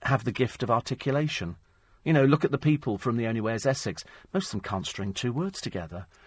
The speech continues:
It's only television that shows up their lack of education. You know, and, uh, you know, and as for poor old Joey Essex, I mean, Lord knows where he's gonna end up. Nowhere, I should imagine.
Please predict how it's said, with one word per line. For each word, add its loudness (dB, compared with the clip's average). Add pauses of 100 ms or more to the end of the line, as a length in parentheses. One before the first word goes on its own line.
(140)
It's 6
only 10
television 2
that -4
shows 6
up 6 (260)
their 2
lack 2
of 4
education. 0 (960)
You 2
know, 2
and, 2
uh, 0
you 0
know, 4
and 2
as 2
for -2
poor 4
old 4
Joey 0
Essex, -6
I -4
mean, -2
Lord 0
knows -2
where -6
he's -8
gonna -6
end -6
up. -6 (160)
Nowhere, 2
I -4
should -6
imagine. -4